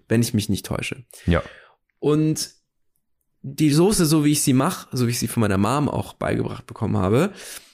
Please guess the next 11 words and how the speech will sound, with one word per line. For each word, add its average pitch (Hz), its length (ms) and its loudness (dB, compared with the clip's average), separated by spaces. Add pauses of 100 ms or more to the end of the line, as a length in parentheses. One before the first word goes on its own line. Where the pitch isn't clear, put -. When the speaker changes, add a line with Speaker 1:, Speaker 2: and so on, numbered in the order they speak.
(720)
Speaker 1:
die 139 220 2
hau 151 120 4
ich 170 80 0
dann 151 140 2
auf 117 120 0
dieses 123 260 2
Brot 185 400 0 (380)
in - 720 -16
einer 139 120 2
bestimmten 135 360 0
Schichtung, 170 560 0